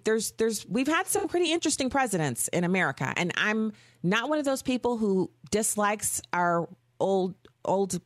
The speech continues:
your old white men, which is what the Democrats call them. I, I, I think they were fantastic. In fact, this was the only way it could have gone down.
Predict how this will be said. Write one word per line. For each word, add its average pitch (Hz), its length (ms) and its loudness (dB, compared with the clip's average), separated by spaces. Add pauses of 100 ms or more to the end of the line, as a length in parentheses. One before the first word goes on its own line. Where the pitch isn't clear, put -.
your 160 280 -2
old 180 200 0
white 180 220 0
men, 180 280 2
which 170 140 0
is 151 80 -2
what 160 80 -2
the 151 80 -2
Democrats 165 460 -2
call 165 180 0
them. 170 100 0
I, 180 120 2
I, 175 220 0 (100)
I - 20 -2
think 220 180 -2
they 190 120 0
were 175 120 0
fantastic. 175 640 -2
In 165 120 0
fact, 202 360 -2 (640)
this 240 220 0
was 247 80 0
the 240 160 2
only 220 160 2
way 190 160 2
it - 100 -2
could 185 160 0
have 147 100 -2
gone 151 220 0
down. 143 380 -4